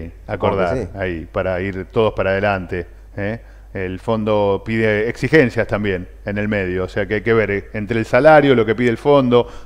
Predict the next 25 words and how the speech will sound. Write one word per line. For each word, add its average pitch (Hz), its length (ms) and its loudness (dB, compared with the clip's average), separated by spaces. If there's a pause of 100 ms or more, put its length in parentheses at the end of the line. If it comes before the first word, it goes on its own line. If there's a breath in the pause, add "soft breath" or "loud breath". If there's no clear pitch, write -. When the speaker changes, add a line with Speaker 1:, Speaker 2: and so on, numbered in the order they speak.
Speaker 2:
lo 123 120 4
que 113 120 2
pensás 120 340 2
vos 147 220 6
también, 135 260 2
lo 120 120 4
que 113 100 0
sufre 135 300 4
tu 123 120 2
bolsillo, 127 680 2 (340 soft breath)
también 127 400 2
lo 113 140 0
podés 107 240 2
meter 110 320 0
en 113 100 -2
ese 104 400 -4 (320 soft breath)
análisis. 139 720 4 (240 soft breath)
Y 135 100 4
obviamente 147 380 6
este 131 200 4
plan 151 420 2
plurianual 139 880 6
que 120 80 0
hablaba 110 880 4
Manuel 131 640 4